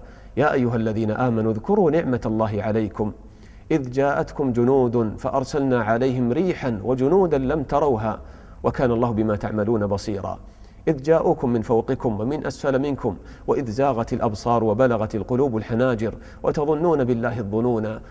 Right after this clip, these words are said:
هنالك ابتلي المؤمنون وزلزلوا زلزالا شديدا." إلى آخر الآيات في هذه السورة. وأعظم عبرة نقف معها ونختم بها في هذه الغزوة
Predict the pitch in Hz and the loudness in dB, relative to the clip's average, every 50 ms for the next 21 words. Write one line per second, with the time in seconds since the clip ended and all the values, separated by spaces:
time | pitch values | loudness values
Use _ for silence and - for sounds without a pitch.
0 | - - - - 123 123 123 123 117 110 107 - 120 101 92 - - 160 147 135 | -20 -8 -2 0 2 4 4 2 2 0 0 -2 -2 -2 -2 -2 -2 -2 0 2
1 | 127 120 123 127 135 - 120 120 123 143 147 131 127 123 117 110 107 110 113 135 | 2 2 2 2 0 2 2 2 2 2 2 2 2 2 2 2 2 0 0 -2
2 | 151 151 123 120 123 120 110 107 104 101 123 147 143 127 123 151 160 143 117 113 | -2 -2 -2 0 0 0 2 0 0 0 0 -2 -2 0 0 0 0 0 0 0
3 | 113 104 - 113 98 101 110 101 95 90 101 95 - - - - - - - 175 | -2 -2 -2 -4 -2 0 0 -2 -2 -2 -4 -6 -6 -10 -14 -20 -12 -6 -4 -2
4 | 196 - 170 160 - - 135 131 123 123 120 120 127 139 131 - 120 110 101 98 | 0 0 0 0 -2 -2 -4 -4 -2 -2 -2 0 -2 -2 -2 -4 -4 -4 -4 -4
5 | - - 107 95 - - - - - - - - - - - - - - - - | -6 -4 -6 -6 -6 -8 -12 -14 -16 -20 -20 -20 -20 -20 -20 -20 -20 -20 -20 -16
6 | - - 139 131 127 127 127 - - - 208 - 156 139 131 120 120 139 143 127 | -4 2 4 4 4 4 2 0 2 0 0 2 2 0 2 2 2 0 2 2
7 | 123 120 113 127 151 147 127 - - 110 120 117 117 104 107 110 107 107 101 104 | 2 2 2 0 0 -2 -4 -4 -2 -2 -2 -2 -2 -4 -4 -4 -4 -4 -4 -4
8 | 113 98 - - - 110 107 107 120 110 110 107 107 - - - - - - - | -4 -4 -4 -4 -4 -2 0 0 0 0 -2 -2 -4 -6 -10 -18 -20 -20 -20 -20
9 | - - - - - - - - - - - - - 120 117 113 107 135 143 143 | -20 -20 -20 -20 -20 -20 -20 -20 -20 -20 -20 -8 -4 -2 0 0 2 2 2 2
10 | 120 117 107 113 110 110 110 - 104 - - - - 117 110 107 131 143 120 117 | 2 0 0 0 -2 -2 -4 -6 -8 -14 -12 -6 -4 -2 0 0 0 0 0 0
11 | 110 117 113 | 0 -2 -2